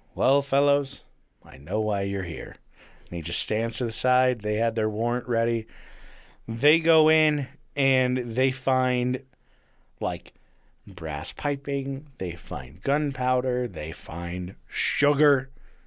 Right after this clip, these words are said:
and <laughs> flashlight batteries. They find every single thing they need to, but they also find a really, really large piece of brass piping. And they ask him, they go,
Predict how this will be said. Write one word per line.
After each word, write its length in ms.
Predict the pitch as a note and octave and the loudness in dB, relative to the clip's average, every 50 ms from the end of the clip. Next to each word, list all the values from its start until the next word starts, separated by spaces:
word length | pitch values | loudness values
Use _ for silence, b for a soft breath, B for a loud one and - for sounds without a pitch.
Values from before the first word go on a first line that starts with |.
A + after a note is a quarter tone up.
| - - | -12 -6
and 240 | A#2 B2 B2+ B2 - | -4 -4 -4 -4 -4
<laughs> 100 | - - | -6 -6
flashlight 760 | - F#2 F2 - - - - - - - - - G2+ F2+ - - | -6 -6 -4 -4 -2 0 0 0 -2 -2 -2 -4 -4 -6 -6 -8
batteries. 640 | E2+ D#2 D#2 D#2+ E2 D#2 C#2+ D2 D2 D2 - - | -8 -6 -6 -6 -6 -6 -6 -8 -8 -8 -8 -4
They 140 | - C3 C#3 | 0 0 0
find 460 | C#3 - - D#3 D3 C#3+ C3+ B2+ A#2+ - b b b b b b b - - | 0 2 2 2 2 2 0 -2 -4 -6 b b b b b b b -2 2
every 380 | F3+ F#3 G3 F3+ F#3 G3+ G#3 F#3 | 4 4 4 4 2 2 2 2
single 320 | - - F3+ E3+ E3 D#3 | 2 2 2 2 0 0
thing 260 | - - E3 D#3 D3+ C#3 | 0 0 0 0 2 2
they 180 | C3+ B2+ A#2+ | 2 2 2
need 440 | A#2+ B2 C#3+ F3+ G#3 G#3+ G3+ E3+ - | 2 2 2 2 2 0 0 -2 -2
to, 380 | - - A2+ G2 F2+ F2 F2 F2 - b b b b b b b b b b b b b b b - | -4 -4 -2 -2 -2 -4 -8 -10 -14 b b b b b b b b b b b b b b b -6
but 180 | - C#4+ - - | -4 -4 -4 -2
they 120 | D4+ E4 | -2 0
also 340 | F#4 F#4 F4+ E4+ - - E4 | 0 0 0 0 -2 -2 -4
find 600 | D4+ - - B3 A3 G3+ F#3+ F3+ F3+ F3+ F3+ F3 - - - - - - - - - - - - - - - - - - - _ _ - | -4 -4 -4 -2 0 0 0 0 0 -2 -2 -4 -8 -14 -20 -20 -20 -20 -20 -20 -20 -20 -20 -20 -20 -20 -20 -20 -20 -20 -20 _ _ -6
a 140 | - G3 G3+ D#3 D3 | -4 -4 -4 -4 -6
really, 440 | A#2 G#2 G#2 G2+ G2+ G2 G#2 A2+ A2+ | -8 -6 -4 -4 -4 -4 -4 -4 -4
really 440 | G2+ F#2 F2 E2+ E2 E2+ G2 G#2 A2 | -4 -4 -4 -6 -4 -4 -6 -6 -6
large 840 | A2+ A#2 A#2+ C#3 F3 F3+ D#3+ A2+ F2+ D#2 C#2+ - - - - - - - - - _ | -8 -8 -8 -6 -4 -2 -2 -2 -2 -4 -6 -8 -8 -8 -8 -8 -10 -14 -20 -20 _
piece 260 | - - F2 D2+ - - | -12 -10 -8 -6 -6 -8
of 120 | D2 - | -8 -8
brass 360 | - - C#2+ C2+ A#1 A#1+ - | -10 -8 -8 -6 -6 -6 -8
piping. 520 | - - - A#1+ - - - - - - - - _ _ _ - - _ _ _ _ _ _ _ _ _ - - - - - - - - - - - - - - - | -8 -8 -10 -10 -12 -12 -16 -18 -18 -18 -20 -20 _ _ _ -20 -20 _ _ _ _ _ _ _ _ _ -20 -20 -20 -20 -20 -20 -20 -20 -20 -20 -20 -20 -16 -8 -2
And 460 | B2 A#2 A#2 A#2 A#2 A#2 A#2 A2+ A2 | 0 0 2 2 0 0 0 -2 -2
they 180 | G#2+ A2+ A2+ | 0 0 0
ask 300 | A#2+ C#3 F3 F3+ - - - | 0 0 -2 -4 -6 -6 -6
him, 120 | A2+ G2+ | -6 -4
they 120 | G2+ G#2 G2+ | -4 -4 -2
go, 380 | G#2 G#2 G2+ G2+ G2 F#2+ G2+ | 0 0 0 0 0 -2 -6